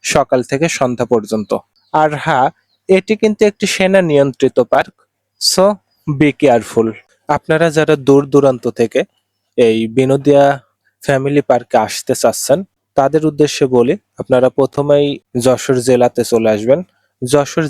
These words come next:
জেলা শহরে এসে রিক্সা অথবা ইজি বাইক নিয়ে পালবাড়ি, পালবাড়ি মোড়ে আসতে হবে। পালবাড়ি মোড় হতে ইজি বাইকে চড়ে বিনোদিয়া পার্কে আপনারা সহজেই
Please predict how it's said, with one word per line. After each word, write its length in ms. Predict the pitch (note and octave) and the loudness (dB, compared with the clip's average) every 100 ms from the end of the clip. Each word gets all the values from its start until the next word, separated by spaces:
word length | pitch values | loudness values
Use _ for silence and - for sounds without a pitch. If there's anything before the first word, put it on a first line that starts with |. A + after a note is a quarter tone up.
| C#3 | 0
জেলা 220 | C3+ D3 - | 0 0 -2
শহরে 360 | D3 D3 D3 C#3+ B2 | -2 0 2 2 2
এসে 240 | - B2 D#3 _ _ - | 0 -2 -2 _ _ -2
রিক্সা 420 | C3+ C#3 - E3 D3 | 0 0 0 -2 -2
অথবা 240 | - D3+ | -2 0
ইজি 260 | C#3+ A#2+ C3+ | 0 0 0
বাইক 240 | C3+ B2+ - | 2 0 -2
নিয়ে 140 | A#2+ D#3+ _ _ _ _ | 0 0 _ _ _ _
পালবাড়ি, 680 | D3 C3+ C#3+ C#3+ B2+ A#2+ A#2+ F3 _ _ _ | -2 0 0 0 0 0 -2 -8 _ _ _
পালবাড়ি 440 | D#3 C#3+ C3+ C3 B2+ B2 | -2 -2 0 0 0 0
মোড়ে 180 | A#2+ A#2 | 2 2
আসতে 220 | G#2+ - A#2+ | -2 -6 -4
হবে। 240 | A2+ A#2+ F#3+ _ _ _ - | -2 0 -2 _ _ _ -2
পালবাড়ি 480 | C#3 D3+ D#3+ E3 E3 | -2 0 0 0 0
মোড় 260 | C#3+ C3 B2 | 0 0 0
হতে 200 | C3 F3+ G#3 _ _ | 0 -2 -2 _ _
ইজি 280 | D#3 D3 D#3+ | -2 0 0
বাইকে 380 | C#3+ B2+ A#2+ - | 2 0 0 -4
চড়ে 280 | A#2+ B2 A#2+ F3 _ _ - | -2 0 2 -2 _ _ -10
বিনোদিয়া 560 | C3 D3+ D#3 D3 D3 C3+ | -2 0 0 0 0 2
পার্কে 260 | C3 A#2+ C3+ | 0 0 0
আপনারা 320 | A#2+ A#2+ A#2+ C#3+ - | 0 0 0 0 -4
সহজেই 380 | A#2 A2+ B2+ | -4 -2 -4